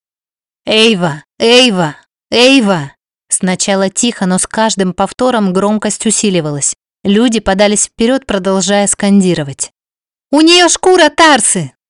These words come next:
Ошалело вопили мальчишки, подпрыгивая на опасном выступе скалы, показывая на меня пальцем. "Эйва! Выжила! Эйва!"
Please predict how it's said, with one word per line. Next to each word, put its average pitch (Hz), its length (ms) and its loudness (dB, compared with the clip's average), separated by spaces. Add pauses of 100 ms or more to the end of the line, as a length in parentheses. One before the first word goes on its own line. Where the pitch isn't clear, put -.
Ошалело 220 680 0
вопили 226 440 0
мальчишки, 208 680 -2
подпрыгивая 190 640 -2
на 196 200 2
опасном 214 460 0
выступе 190 360 -2
скалы, 180 460 -4 (100)
показывая 185 520 -2
на 185 100 0
меня 190 240 0
пальцем. 160 540 -6 (440)
"Эйва! 226 520 2
Выжила! 208 640 2
Эйва!" 233 560 2